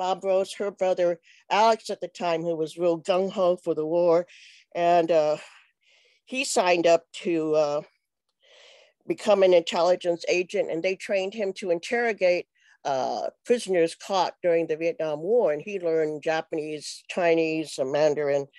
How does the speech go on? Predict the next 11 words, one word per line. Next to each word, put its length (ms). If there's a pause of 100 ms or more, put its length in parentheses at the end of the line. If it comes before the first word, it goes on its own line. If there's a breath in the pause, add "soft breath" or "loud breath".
(300 loud breath)
um, 520 (760 soft breath)
Vietnamese, 920
and 200
he 140
also 420
has 180
native 420
Tagalog, 760 (480 soft breath)
uh, 360
there. 580 (180)
And 520